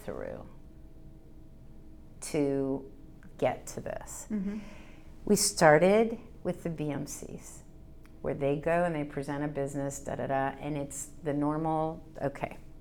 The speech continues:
Speaker 1: And at the end, we do the reflections. They understood what they learned there. They also, da, da, da, learned some stuff. They also, by the end of it, they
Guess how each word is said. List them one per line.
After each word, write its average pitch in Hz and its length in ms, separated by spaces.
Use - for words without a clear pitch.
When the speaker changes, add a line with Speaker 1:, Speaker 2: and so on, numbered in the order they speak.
Speaker 1:
And 156 380
at - 180
the 165 100
end, 160 240
we 170 80
do 160 160
the 156 120
reflections. 156 680
They 156 160
understood 143 520
what 131 220
they 143 120
learned 190 400
there. 175 280
They 170 120
also, 147 300
da, 113 200
da, 101 120
da, 185 380
learned 151 240
some 156 160
stuff. 147 280
They 190 80
also, 214 360
by 151 240
the 147 140
end 139 180
of 156 100
it, 202 380
they - 260